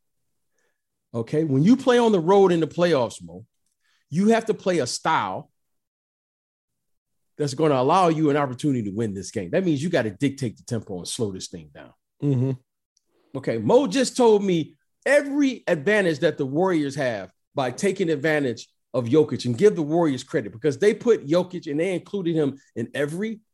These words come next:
Speaker 1: defensive s-, game plan. They ran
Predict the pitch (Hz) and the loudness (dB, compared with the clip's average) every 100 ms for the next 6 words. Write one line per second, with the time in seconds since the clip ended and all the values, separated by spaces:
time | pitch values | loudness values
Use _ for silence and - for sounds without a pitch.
0 | _ _ 107 127 - - 156 160 226 - | _ _ -4 -4 -4 0 0 0 -10 -12
1 | - - _ _ _ _ _ _ _ 110 | -16 -18 _ _ _ _ _ _ _ -4
2 | 139 120 - 101 113 117 113 127 127 123 | -2 -2 -6 -8 -4 -4 -2 -2 -2 -2